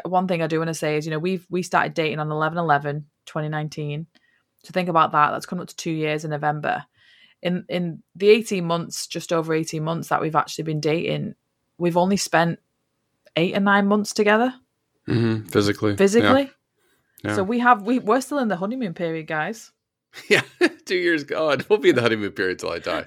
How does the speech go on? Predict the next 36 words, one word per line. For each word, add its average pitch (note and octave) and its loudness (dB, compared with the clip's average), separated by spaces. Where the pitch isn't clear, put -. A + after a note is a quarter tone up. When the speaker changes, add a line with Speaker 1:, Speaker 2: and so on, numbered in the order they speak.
Speaker 1:
<laughs> B3 -6
Speaker 2:
But G#2 2
yeah, E2+ 0
it's D3 0
been, F3 4
I C3+ 0
mean, C3 4
'cause, C#3 0
you C3+ -2
know, G#2 6
in G#2+ 4
our A2 4
relationship, G#2+ 2
I G#2+ 0
was A2 0
supposed - -4
to A2 -6
come G2+ -6
see G2 -4
you F#2+ -2
in F2 -4
March F2+ -2
of F#2 -10
twenty F2+ -8
twenty. F#2 -6
Obviously, E2+ -8
covid F#2 -4
hit. F2 -6
It - -10
stopped F2+ 2
that. F2 0
But F2 -2
again, B2+ 2
remember, A2 2
I, G2+ -4
and, G#2+ -14